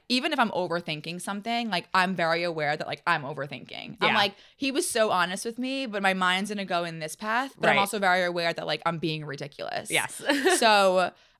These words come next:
Speaker 1: yeah, I rather them be honest no matter how much it hurts. But also with this situation that happened recently,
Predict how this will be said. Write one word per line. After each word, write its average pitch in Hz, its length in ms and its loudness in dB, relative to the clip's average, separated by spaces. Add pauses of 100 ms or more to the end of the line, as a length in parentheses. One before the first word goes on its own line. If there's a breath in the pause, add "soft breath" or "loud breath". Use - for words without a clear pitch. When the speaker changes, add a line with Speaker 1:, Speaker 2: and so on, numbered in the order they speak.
Speaker 1:
yeah, 320 180 6
I 196 100 6
rather 247 360 4
them 180 380 2
be 180 180 -2
honest 156 420 0
no 175 80 -4
matter 151 240 0
how 151 220 -2
much 151 220 -8
it 156 80 -10
hurts. 156 340 -6
But - 100 -4
also 156 260 -4
with 147 140 -6
this 147 280 -8
situation 160 480 -6
that 156 100 -6
happened 156 280 -6
recently, 147 600 -8